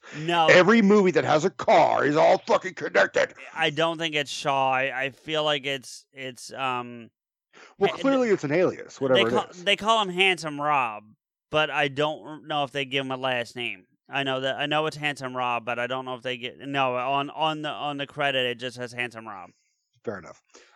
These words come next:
Speaker 1: And
Speaker 2: Um,
Speaker 1: by the, and
Speaker 2: all
Speaker 1: by
Speaker 2: right.
Speaker 1: the way, Charlize is in that as well. So, I mean,
Speaker 2: That's also true. Fuck
Speaker 1: Yeah.
Speaker 2: me. All right.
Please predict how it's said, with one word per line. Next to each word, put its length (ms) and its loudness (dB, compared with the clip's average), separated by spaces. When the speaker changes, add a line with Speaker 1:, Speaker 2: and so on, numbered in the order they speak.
Speaker 1:
And 180 8
Speaker 2:
Um, 60 6
Speaker 1:
by 140 6
the, 100 -4
and 80 2
Speaker 2:
all 120 8
Speaker 1:
by 80 8
Speaker 2:
right. 80 4
Speaker 1:
the 80 -4
way, 240 2
Charlize 560 -6
is 120 -10
in 180 -10
that 180 -6
as 120 -12
well. 440 -4
So, 240 -6
I 80 -6
mean, 160 -12
Speaker 2:
That's 240 -4
also 460 2
true. 400 2
Fuck 300 2
Speaker 1:
Yeah. 120 -8
Speaker 2:
me. 320 -2
All 180 2
right. 280 4